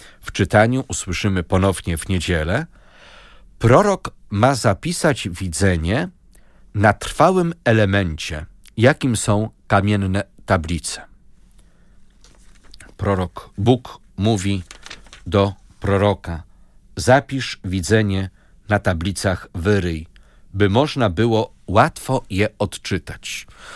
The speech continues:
Tu nas niech nie dziwi ten materiał piśmienniczy, jakim były kamienne tablice,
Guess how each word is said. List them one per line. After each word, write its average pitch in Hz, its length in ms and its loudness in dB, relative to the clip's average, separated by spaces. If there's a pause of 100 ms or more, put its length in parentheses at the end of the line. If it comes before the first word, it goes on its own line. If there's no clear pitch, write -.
(240)
Tu 165 120 -2
nas - 400 0
niech 110 240 0
nie 98 160 0
dziwi 101 400 -2
ten 92 340 -2 (280)
materiał 98 600 0
piśmienniczy, 95 920 -4
jakim 92 380 -2
były 92 360 0 (100)
kamienne 101 480 -2
tablice, 95 640 -2